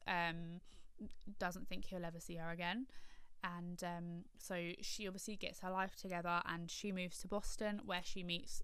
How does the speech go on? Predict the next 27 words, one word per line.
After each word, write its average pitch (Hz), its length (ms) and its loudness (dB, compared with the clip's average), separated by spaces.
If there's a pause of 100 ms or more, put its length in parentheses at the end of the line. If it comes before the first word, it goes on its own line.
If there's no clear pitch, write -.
(100)
Riley, 170 500 0 (420)
and 185 300 2
the 202 120 2
relationship's 262 680 4
all 180 160 2
good. 170 440 0
And 180 160 2
then 175 120 2
he 180 160 0
gets, - 300 -2 (120)
I, 202 140 4 (140)
I 208 100 4
can't 285 220 4
really 294 120 4
remember, 190 300 4
but 175 160 0
he 208 280 -2
either 254 140 -2
gets, - 480 -2
so - 140 -4
this 190 100 -2
is 226 100 -4
a - 20 -4
trigger 170 300 -4
warning, 165 360 0
but 165 180 2 (480)
he 202 400 0